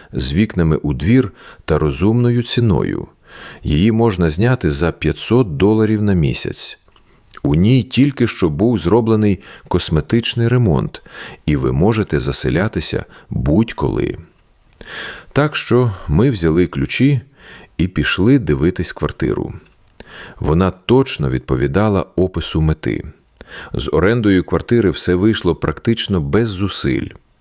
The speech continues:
Отже, спроба використати техніку відпускання для досягнення конкретної мети спрацювала протягом двадцяти чотирьох годин. Отримати таку квартиру було просто нереально,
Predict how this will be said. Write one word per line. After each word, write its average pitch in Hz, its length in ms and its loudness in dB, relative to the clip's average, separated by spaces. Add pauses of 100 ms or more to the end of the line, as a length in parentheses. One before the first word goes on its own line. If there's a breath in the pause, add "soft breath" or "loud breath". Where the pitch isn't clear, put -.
(360)
Отже, 71 440 0 (420 loud breath)
спроба 95 580 0
використати 82 720 -2
техніку 90 540 -2
відпускання 76 840 -2 (380 loud breath)
для 139 160 0
досягнення 73 680 0
конкретної 73 720 -2
мети 107 460 -2 (400 loud breath)
спрацювала 78 960 -2
протягом 85 600 0
двадцяти 76 580 -2
чотирьох 82 520 -2
годин. 60 480 -4 (640 loud breath)
Отримати 117 580 0
таку 117 300 0
квартиру 117 540 0
було 87 260 2
просто 123 600 0
нереально, 104 760 0